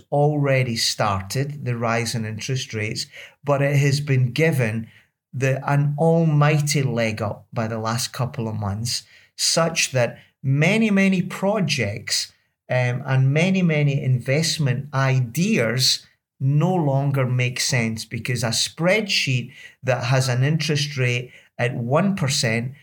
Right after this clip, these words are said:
looks, looks nothing like a spreadsheet with an interest rate at six and seven. God forbid we ever get back to ten again.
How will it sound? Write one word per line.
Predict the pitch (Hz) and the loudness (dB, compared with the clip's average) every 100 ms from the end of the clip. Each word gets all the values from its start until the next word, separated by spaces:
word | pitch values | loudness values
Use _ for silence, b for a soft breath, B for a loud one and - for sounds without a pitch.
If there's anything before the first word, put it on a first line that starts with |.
| B | B
looks, | 135 135 147 143 - | -2 0 0 -4 -4
looks | 147 147 143 | -2 -2 0
nothing | 175 190 226 247 240 220 | 0 2 0 -2 -2 0
like | 208 208 135 - | 2 0 0 -4
a | 131 | -4
spreadsheet | - - 123 120 120 123 117 B B | -4 -2 -2 -2 -2 -4 -6 B B
with | 127 123 | -2 0
an | 117 | 0
interest | 123 127 - - - | -2 -2 -4 -6 -4
rate | 117 113 117 | -4 -4 -4
at | 117 | -6
six | - 123 123 - | -4 -4 -4 -4
and | 113 | -4
seven. | - 117 110 98 B B | -4 -4 -4 -8 B B
God | - 170 170 | 0 2 2
forbid | 165 139 143 127 | 0 -2 0 0
we | 117 120 | 0 0
ever | 123 123 | 0 -2
get | 120 - | -4 -6
back | 113 117 | -6 -6
to | - 110 | -10 -10
ten | - 107 107 | -6 -6 -6
again. | 104 101 90 - | -4 -4 -4 -8